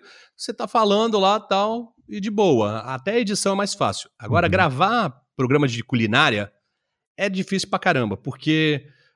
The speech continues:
Speaker 1: ah, primeiro que, vai, se for no forno, você vai ter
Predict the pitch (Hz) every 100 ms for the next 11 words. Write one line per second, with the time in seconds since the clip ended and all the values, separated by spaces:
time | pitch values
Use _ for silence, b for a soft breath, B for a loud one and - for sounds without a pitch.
0 | _ 127 131 127 123 120 - 170 165 185
1 | 202 202 196 - _ _ _ _ - -
2 | 151 160 156 147 143 131 113 - - 185
3 | 190 151 - 170 175 117 101 123 - 139
4 | 143 139 156 165 143